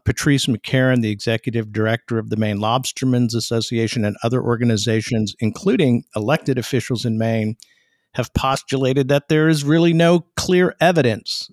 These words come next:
that the Maine lobster fishery contributes to risk, uh, to the right whale. Um, obviously, the federal government,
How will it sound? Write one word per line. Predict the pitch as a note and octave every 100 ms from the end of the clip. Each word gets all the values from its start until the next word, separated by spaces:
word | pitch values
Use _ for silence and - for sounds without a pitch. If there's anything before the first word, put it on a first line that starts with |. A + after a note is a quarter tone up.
| _
that | A#2+ A2+
the | A#2+
Maine | A#2+ A#2+ A#2
lobster | A#2 A2 A#2 - A#2+
fishery | - B2+ - C#3+ E3
contributes | - A2+ - A#2+ A2+ G#2 -
to | A#2
risk, | A2 A#2 - - _ _ _ _ _ A2
uh, | A#2
to | - C3+ A#2+ A2+
the | - A2+
right | A2+ -
whale. | A#2 A#2+ C#3+ - _ _ _ -
Um, | A2 -
obviously, | C3+ D3 C#3 - C3
the | A#2+
federal | - B2 A#2+
government, | A2+ B2 B2+ B2 A#2+